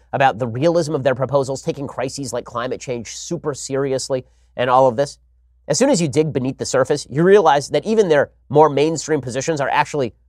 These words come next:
pretty radical and pretty dumb. I'll explain in just a second when it comes to climate change. First, you're gonna have to go over to dailywire dot com and subscribe. Nine ninety-nine a month gets you a subscription. Remember, if you're not a Daily Wire subscriber, you are missing out.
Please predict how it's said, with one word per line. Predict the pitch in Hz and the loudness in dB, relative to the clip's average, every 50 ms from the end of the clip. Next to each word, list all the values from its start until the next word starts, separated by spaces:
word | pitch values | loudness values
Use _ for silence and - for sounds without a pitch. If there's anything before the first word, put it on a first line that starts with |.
| _ _ _ _ | _ _ _ _
pretty | - - 220 226 | 2 2 2 4
radical | 165 147 131 135 143 135 160 165 160 - - | 4 2 2 2 2 4 4 4 4 4 0
and | 123 117 107 104 - - | -4 -6 -6 -8 -4 0
pretty | - 196 170 147 | 0 0 2 2
dumb. | 135 135 90 - - - _ _ - | 0 0 0 -2 -6 -16 _ _ 2
I'll | 120 160 | 4 4
explain | 170 - - - 214 220 214 196 | 4 2 2 4 4 4 4 4
in | 143 151 | 2 0
just | 131 156 143 - | 0 0 0 0
a | 147 | 0
second | - 160 143 - 127 101 _ _ _ _ _ _ _ _ _ _ _ _ _ _ _ | 0 0 0 0 -2 -8 _ _ _ _ _ _ _ _ _ _ _ _ _ _ _
when | - 127 127 | -4 -4 -4
it | 113 | -2
comes | - 131 139 135 123 110 - | -2 -2 -2 -2 -4 -8 -8
to | - 135 120 110 | -8 -6 -6 -6
climate | - - 151 151 156 131 - | -2 0 0 2 2 0 -4
change. | - 131 127 | -6 -6 0
First, | - 226 220 156 - - _ _ _ _ _ _ | 2 4 4 2 2 -4 _ _ _ _ _ _
you're | - | -4
gonna | 143 170 160 | -2 0 0
have | 165 160 | 0 0
to | - 151 | 0 2
go | 156 | 2
over | 147 143 | 2 2
to | 139 | 2
dailywire | 123 151 160 165 151 143 143 143 | 2 4 4 4 4 4 4 4
dot | 135 127 123 | 4 0 -2
com | - 139 123 | -2 -4 -6
and | 123 110 | -6 -8
subscribe. | - 127 - - 123 101 98 | -10 -6 -2 -2 0 0 0
Nine | 101 143 147 156 165 | 0 2 2 2 2
ninety-nine | 160 156 151 165 156 151 156 151 151 | 0 0 -2 -2 -2 -2 -2 -2 -2
a | 147 | -2
month | 147 143 - - | -2 -4 -4 -4
gets | - 131 - - | -6 -6 -4 -4
you | 139 | -6
a | 120 | -6
subscription. | - 131 120 - 160 - - - 80 - _ _ _ _ | -6 -6 -6 -2 -4 -4 -4 -6 -12 -12 _ _ _ _
Remember, | - 156 160 202 226 - - - _ _ _ _ _ _ _ _ _ _ _ _ _ _ _ _ _ _ - - | 4 6 6 6 6 4 0 -4 _ _ _ _ _ _ _ _ _ _ _ _ _ _ _ _ _ _ -16 -10
if | - | -6
you're | 117 120 | -4 0
not | 123 143 160 170 - | 2 4 4 4 2
a | |
Daily | 147 135 147 156 156 | 0 0 0 2 4
Wire | 147 143 139 | 4 4 2
subscriber, | 135 - 180 - - 175 156 120 117 110 | 0 -4 -6 0 2 4 4 4 2 0
you | 110 117 | -2 0
are | 120 123 | 0 0
missing | 139 156 - 180 160 127 | 0 0 -2 -2 -2 0
out. | 165 156 101 - | 2 0 0 0